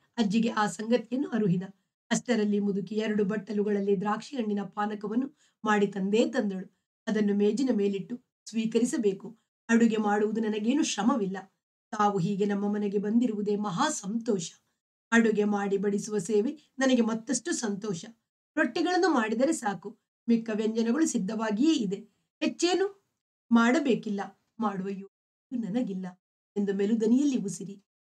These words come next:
ಉಸುರಿ ಖಿನ್ನಳಾಗಿ ನಿಂತಳು. ಇನ್ನು ಮಾತನಾಡಲು ಅವಕಾಶವಿತ್ತರೆ ವೃದ್ಧೆ ಪುನಃ ಕಣ್ಣೀರು ಸುರಿಸಬಹುದೆಂದು ತಿಳಿದು, ಮೈಕಲ್ ಮೇಜಿನ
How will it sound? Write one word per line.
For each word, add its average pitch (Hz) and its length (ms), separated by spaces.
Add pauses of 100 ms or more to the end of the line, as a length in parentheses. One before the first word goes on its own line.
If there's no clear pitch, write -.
(200)
ಉಸುರಿ 226 400 (140)
ಖಿನ್ನಳಾಗಿ 247 540
ನಿಂತಳು. 196 500 (460)
ಇನ್ನು 226 180
ಮಾತನಾಡಲು 202 600
ಅವಕಾಶವಿತ್ತರೆ 214 1160
ವೃದ್ಧೆ 277 280
ಪುನಃ 269 340
ಕಣ್ಣೀರು 247 460
ಸುರಿಸಬಹುದೆಂದು 226 680
ತಿಳಿದು, 226 360 (340)
ಮೈಕಲ್ 240 360
ಮೇಜಿನ 226 420